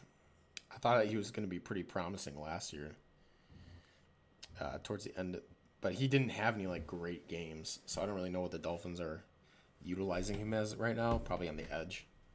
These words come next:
But he's not doing a good job of it. Okay, let's move on now to the week three preview. Justin's gonna be previewing each of our six matchups,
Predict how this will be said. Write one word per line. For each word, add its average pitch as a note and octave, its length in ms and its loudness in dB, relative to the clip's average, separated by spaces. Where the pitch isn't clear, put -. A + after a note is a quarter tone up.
But G2 120 2
he's F2+ 80 0
not F2 160 2
doing E2 160 -2
a - 20 -4
good D#2+ 120 -2
job D2 280 -2
of - 140 -14
it. - 80 -12
Okay, C#3+ 300 10
let's C#3 240 8
move C#3 260 10
on A#2+ 380 10
now A2 380 6
to - 180 -4
the G#2+ 200 2
week B2+ 460 4
three C#3+ 840 8
preview. C#3 760 6
Justin's D#3 480 4
gonna C#3+ 220 6
be C#3 140 6
previewing C3 600 4
each A#2+ 220 -4
of A#2 100 0
our G#2+ 120 4
six - 280 -2
matchups, A2 640 2